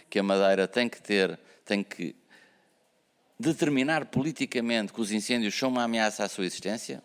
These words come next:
um, por as alterações climáticas que aí vêm, que vai aumentar o risco de incêndio. Dois, deve ter uma estratégia, deve ter um programa de ação e deve associar a um orçamento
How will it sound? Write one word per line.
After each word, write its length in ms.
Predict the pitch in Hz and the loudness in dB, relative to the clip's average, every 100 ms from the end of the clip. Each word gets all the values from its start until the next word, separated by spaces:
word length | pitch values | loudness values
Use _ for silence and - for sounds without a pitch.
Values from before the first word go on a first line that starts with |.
| - | -4
um, 260 | 110 180 202 _ _ _ _ _ _ _ - | -2 -2 -8 _ _ _ _ _ _ _ -8
por 120 | 90 | -2
as 140 | 92 87 | 0 0
alterações 340 | 92 92 87 | -2 -4 -10
climáticas 460 | 92 92 87 - - | -6 -2 -4 -6 -10
que 100 | 82 | -8
aí 80 | |
vêm, 360 | 76 85 107 127 | -4 -4 -4 -8
que 80 | - | -2
vai 120 | 85 | 0
aumentar 640 | 85 85 82 95 90 80 - - - | 2 0 -4 0 0 0 -6 -20 -14
o 60 | |
risco 240 | 85 85 - | -10 -10 -8
de 60 | |
incêndio. 480 | 76 - 98 117 110 - _ - | -10 -8 -8 -6 -8 -16 _ -4
Dois, 440 | 101 117 127 - - - | 2 2 2 -4 -16 -4
deve 200 | 113 113 | 0 0
ter 80 | 110 | 0
uma 120 | 95 | -4
estratégia, 720 | - - 71 110 120 117 117 | -6 -10 -2 0 0 -4 -8
deve 180 | 98 - | -6 -6
ter 140 | 95 | -6
um 80 | 87 | -8
programa 360 | - 85 104 104 | -6 -4 0 2
de 60 | |
ação 460 | 95 - 98 101 104 - - | 0 0 -2 -2 -4 -12 -6
e 40 | |
deve 260 | 92 98 98 | -2 0 -2
associar 480 | 98 - 98 - 95 | -8 -8 -6 0 2
a 40 | 92 | 2
um 60 | |
orçamento 640 | 90 - 85 76 67 - | 0 -2 -8 -8 -12 -18